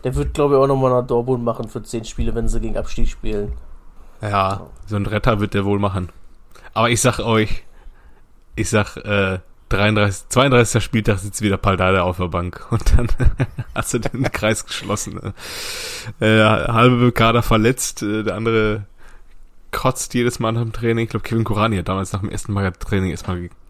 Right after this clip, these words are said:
Speaker 2: sich übergeben müssen, sagte man mir. <clears throat> Und, ähm, ja, äh, ich, ich bin mir auch nicht ganz sicher, was ich davon halten soll. Erstmal natürlich gar nicht, so wie alle anderen auch.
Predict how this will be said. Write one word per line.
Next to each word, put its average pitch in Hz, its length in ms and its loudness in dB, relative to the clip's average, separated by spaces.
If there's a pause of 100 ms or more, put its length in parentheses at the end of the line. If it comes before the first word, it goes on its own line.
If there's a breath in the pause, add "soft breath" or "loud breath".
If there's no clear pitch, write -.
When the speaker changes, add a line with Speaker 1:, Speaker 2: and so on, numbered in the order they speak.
(320)
Speaker 2:
sich 98 300 -6
übergeben 101 580 0
müssen, 123 280 -4 (920 loud breath)
sagte 87 360 -2
man 95 200 0
mir. 113 260 0 (260)
<clears throat> 135 680 2
Und, 98 560 -2
ähm, 98 400 -2
ja, 104 320 2 (160)
äh, 101 300 0 (540 soft breath)
ich, - 200 -8 (100)
ich 117 140 -6
bin 151 180 6
mir 180 120 4
auch 139 100 4
nicht 143 120 0
ganz 143 140 2
sicher, 143 240 0
was 117 140 2
ich - 60 -12
davon 107 260 0
halten 117 240 2
soll. 98 160 2
Erstmal 110 240 0
natürlich 104 260 0
gar 95 160 2
nicht, 135 200 -2
so 110 140 -4
wie - 120 -2
alle 101 140 -2
anderen 95 220 -2
auch. 117 300 0